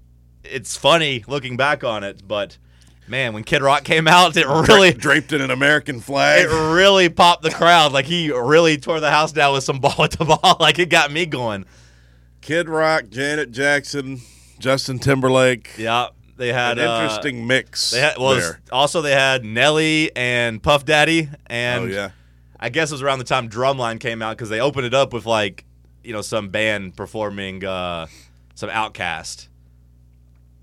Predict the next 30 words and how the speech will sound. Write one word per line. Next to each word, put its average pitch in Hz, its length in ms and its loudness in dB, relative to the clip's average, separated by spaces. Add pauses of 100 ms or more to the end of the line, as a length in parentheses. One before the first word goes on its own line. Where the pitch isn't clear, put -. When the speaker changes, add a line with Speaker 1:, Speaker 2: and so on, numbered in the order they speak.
(180)
Speaker 1:
And, 113 280 -2
yeah, 123 80 -2
they 117 80 -2
just 120 120 -8
kinda 123 240 -2
meshed 113 360 -4
it 120 80 -6
all 113 220 -2
pretty 123 260 -10
well 117 200 -4
together. 113 520 -4
And 87 240 -10 (2250)
wa-, 151 300 2
looking 160 240 -2
back 139 260 4
on 131 100 2
it, 120 80 0
I 117 160 0
couldn't 123 300 -4
help 123 200 -4
but 104 120 -16
think 117 260 -6
of, 101 140 -6
like, 98 260 -4
how 117 380 -2 (1080)
differently 120 720 -2
we 117 120 -2
would 117 180 -4
have, 107 200 -6
uh, 104 380 -4